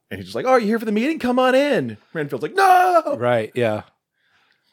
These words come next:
Speaker 1: I do love, too, Renfield, like, gets his own apartment, and he goes home, and Dracula's there, and he
Speaker 2: Mm-hmm.
Speaker 1: looks back at his welcome mat, and says, like, "Welcome, come on in."
Speaker 2: Yeah.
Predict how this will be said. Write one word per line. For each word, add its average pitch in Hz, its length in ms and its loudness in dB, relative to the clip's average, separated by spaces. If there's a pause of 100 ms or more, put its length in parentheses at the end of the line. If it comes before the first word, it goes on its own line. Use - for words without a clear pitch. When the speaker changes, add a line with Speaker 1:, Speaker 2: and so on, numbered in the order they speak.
(120)
Speaker 1:
I 139 60 0
do 185 120 2
love, 185 120 4
too, 175 120 -2
Renfield, 147 340 2
like, 120 120 0
gets 131 140 0
his 131 100 -2
own 117 160 0
apartment, 120 520 0 (560)
and 117 100 -6
he 113 200 -6 (240)
goes 139 240 4
home, 131 160 2
and 104 100 -4
Dracula's 107 460 0
there, 104 400 0 (160)
and 117 120 -2
he 117 80 2
Speaker 2:
Mm-hmm. 117 80 2
Speaker 1:
looks 131 180 2
back 117 260 2
at 117 60 -4
his 101 160 -6
welcome 104 400 -4
mat, 110 180 0
and 123 100 -6
says, 120 220 -4
like, 127 180 -4
"Welcome, 233 320 0
come 196 200 0
on 202 200 0
in." 208 120 -2
Speaker 2:
Yeah. 190 160 -4